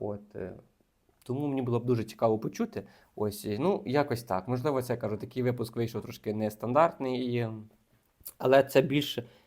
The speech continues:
незрозуміла критика, ніж, кажу, вони наворочені, але по своїх, е, як би сказати, параметрах, акумуляторах, кейс гарно працює, да, там, ну, в кейс всіх, е, там офігенно.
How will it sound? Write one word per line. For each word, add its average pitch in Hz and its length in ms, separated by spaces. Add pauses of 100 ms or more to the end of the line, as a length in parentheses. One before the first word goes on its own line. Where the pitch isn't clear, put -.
(120)
незрозуміла 127 640
критика, 139 600 (120)
ніж, 120 360 (420)
кажу, 117 200
вони 190 140
наворочені, 190 600 (640)
але 135 540 (220)
по 107 720
своїх, 131 500
е, 110 760
як 104 160
би 107 80
сказати, 104 680
параметрах, 107 800
акумуляторах, 113 1080
кейс 127 400
гарно 110 360
працює, 107 460
да, 117 160
там, 113 160 (280)
ну, 170 80
в - 60
кейс 123 200
всіх, - 360
е, 104 40
там 92 240 (120)
офігенно. 95 420